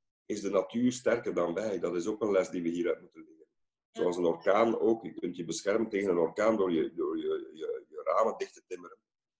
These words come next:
Speaker 1: Maar die orkaan zegt niet, "Oké, dan kom ik niet langs." De natuur is baas, is de baas. En dat willen we wel eens niet geweten hebben. En filosofisch is dat niet slecht om te weten dat we maar een deeltje zijn van een systeem.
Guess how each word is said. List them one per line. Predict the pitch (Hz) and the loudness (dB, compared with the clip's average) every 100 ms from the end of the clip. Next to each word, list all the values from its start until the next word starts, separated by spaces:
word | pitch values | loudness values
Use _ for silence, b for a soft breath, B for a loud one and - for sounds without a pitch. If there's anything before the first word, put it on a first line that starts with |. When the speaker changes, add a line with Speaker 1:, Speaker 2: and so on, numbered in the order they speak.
| _ | _
Speaker 1:
Maar | - 90 80 - | -4 0 0 0
die | 82 82 | -6 0
orkaan | 78 - 101 110 | 0 2 0 2
zegt | 101 - | -2 -6
niet, | - - | -12 -8
"Oké, | - 104 120 120 | -6 -2 0 2
dan | 87 85 | 0 0
kom | 95 | -2
ik | 92 | -2
niet | 87 85 | -4 -6
langs." | 104 117 85 - - b b b _ _ _ _ _ | -4 -4 -6 -10 -14 b b b _ _ _ _ _
De | - | -6
natuur | 87 92 - 113 110 - | 0 0 4 6 6 4
is | 87 73 | -6 0
baas, | 76 82 - - - - _ _ | 2 2 0 -6 -12 -16 _ _
is | - 76 | -12 -10
de | 76 | -4
baas. | 73 76 76 - - - _ _ _ - | 0 2 0 -4 -10 -12 _ _ _ -4
En | 85 78 82 - _ | -2 -2 -6 -18 _
dat | - 92 90 | 0 2 2
willen | 90 92 90 | 2 2 4
we | 87 | 6
wel | 85 80 | 6 4
eens | 76 - - | 2 -8 -8
niet | 90 95 | -10 -10
geweten | - 80 87 85 | -4 0 0 -2
hebben. | 71 67 69 65 | -8 -8 -8 -10
En | 71 71 71 _ _ _ _ _ _ _ _ _ _ _ | -10 -12 -20 _ _ _ _ _ _ _ _ _ _ _
filosofisch | - 95 85 95 95 92 | 0 2 6 6 4 -2
is | 95 | 4
dat | 90 | 4
niet | 87 | 4
slecht | - 90 - | 2 -2 0
om | 85 | -6
te | 85 | -4
weten | 85 87 82 | 0 0 2
dat | 80 78 | 2 4
we | 78 73 | 2 2
maar | - 82 80 | -2 -2 -2
een | 78 | -2
deeltje | 82 87 85 | -2 -2 -6
zijn | 85 | -16
van | 80 78 | -12 -10
een | |
systeem. | 80 80 - 67 | -10 -14 -14 -14